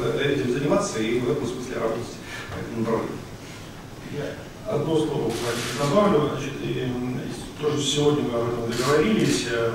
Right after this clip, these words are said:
Speaker 2: учитывая, что у нас очень большая, очень разная страна, э, и во всех, э, аспектах от экон-,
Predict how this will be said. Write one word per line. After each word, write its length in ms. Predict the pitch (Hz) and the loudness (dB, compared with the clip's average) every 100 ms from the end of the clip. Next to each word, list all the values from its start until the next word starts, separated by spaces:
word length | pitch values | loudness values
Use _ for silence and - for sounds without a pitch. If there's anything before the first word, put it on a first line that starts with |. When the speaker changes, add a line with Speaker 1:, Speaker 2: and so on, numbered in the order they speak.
| 117 | -2
Speaker 2:
учитывая, 480 | 123 151 147 123 120 | -2 -2 0 0 -2
что 220 | 120 120 | -2 -2
у 40 | 120 | 0
нас 360 | 120 - - - 143 | 0 -2 -6 -4 2
очень 320 | 147 135 110 | 2 2 0
большая, 520 | 127 127 127 120 113 - | -2 0 0 2 0 2
очень 320 | 147 147 131 | 4 4 2
разная 440 | 131 127 113 110 110 | 0 0 0 -2 -4
страна, 560 | - 117 127 160 190 - - - - - - | -6 -4 -2 0 0 -2 -10 -10 -12 -10 -6
э, 440 | 107 107 101 98 - 98 110 117 | -4 -2 -2 -4 -4 -4 -4 -4
и 320 | 113 107 107 101 - - | -2 -2 -2 -4 -6 -6
во 120 | 127 131 | -4 -2
всех, 260 | - 143 | 0 0
э, 720 | 147 - 151 - - - - | 0 -2 -4 -2 -2 -4 -4
аспектах 420 | - - - - 98 95 | -4 -4 -4 -4 -6 -8
от 200 | 104 107 | -8 -8
экон-, 240 | - 117 | -2 0